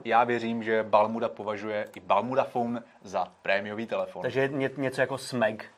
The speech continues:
Speaker 2: Že jo, tam Smeg je taková ta značka těch jako retro, ale přesně luxusních ledniček
Speaker 1: Jo.
Speaker 2: a dalších věcí.
Speaker 1: Jasně.
Speaker 2: Toustovačů
Speaker 1: Ano,
Speaker 2: a tak
Speaker 1: ve s-,
Speaker 2: dále.
Speaker 1: ve světě chytrých telefonů.
Speaker 2: Tak tohle je tady prémiovka.
Speaker 1: <laughs>
Speaker 2: Ale já to ještě tady ukážu. Já jsem
Speaker 1: Ok,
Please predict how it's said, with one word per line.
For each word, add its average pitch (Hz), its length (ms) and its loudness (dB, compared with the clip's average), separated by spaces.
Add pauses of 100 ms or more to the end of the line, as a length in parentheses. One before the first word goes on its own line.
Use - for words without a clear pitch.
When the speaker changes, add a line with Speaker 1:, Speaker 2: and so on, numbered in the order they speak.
(520)
Speaker 2:
Že 113 80 -6
jo, 107 60 -2
tam 110 300 -2
Smeg 120 400 0
je 127 80 0
taková 110 240 2
ta 113 100 4
značka 107 300 -2
těch 104 160 -6
jako 110 220 0
retro, 120 400 6
ale 113 140 4
přesně 117 260 -6
luxusních 120 680 -6 (280)
ledniček 123 760 6
Speaker 1:
Jo. 139 140 12
Speaker 2:
a - 20 12
dalších 120 320 6
věcí. 117 540 -4
Speaker 1:
Jasně. 113 360 4
Speaker 2:
Toustovačů 127 760 6
Speaker 1:
Ano, 104 140 10
Speaker 2:
a 131 40 8
tak 127 60 6
Speaker 1:
ve 107 60 6
s-, 110 40 8
Speaker 2:
dále. 104 180 6
Speaker 1:
ve 117 80 6
světě 117 500 8
chytrých 107 300 -6
telefonů. 90 400 -2 (160)
Speaker 2:
Tak 104 180 -2 (100)
tohle 117 280 4
je 110 100 4
tady 107 360 0 (200)
prémiovka. 98 540 -4 (280)
Speaker 1:
<laughs> - 300 -10
Speaker 2:
Ale 123 100 6
já 139 100 10
to 196 80 -2
ještě 196 160 2
tady 214 160 4
ukážu. 151 280 6
Já 107 80 2
jsem 139 160 0
Speaker 1:
Ok, 135 140 4